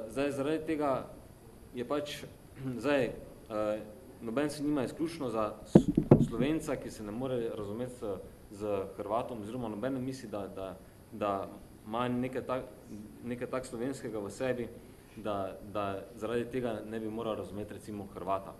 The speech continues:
v ne-, v neki točki, ne. Vsak pristaja z-, na, na nekaj višjega, eh,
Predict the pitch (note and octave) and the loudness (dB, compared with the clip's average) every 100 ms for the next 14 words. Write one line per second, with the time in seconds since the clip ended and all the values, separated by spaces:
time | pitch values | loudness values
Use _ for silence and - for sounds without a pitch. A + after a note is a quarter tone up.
0 | - - F2+ E2+ - F2 F2+ - F#2 - | -16 -14 -12 -12 -12 -12 -12 -12 -12 -12
1 | - F#2+ - C#3+ - A2 C3 B2+ A2 A2 | -14 -12 -4 -4 -4 -6 -4 -4 -4 -8
2 | - G#2 G2 F#2+ G2+ G2 A#2+ C#3 F#2+ C3+ | -12 -10 -6 -6 -6 -4 -4 -4 -6 -6
3 | - C3+ A2+ - - - - - A2+ G#2+ | -6 -6 -6 -8 -16 -20 -20 -10 -6 -4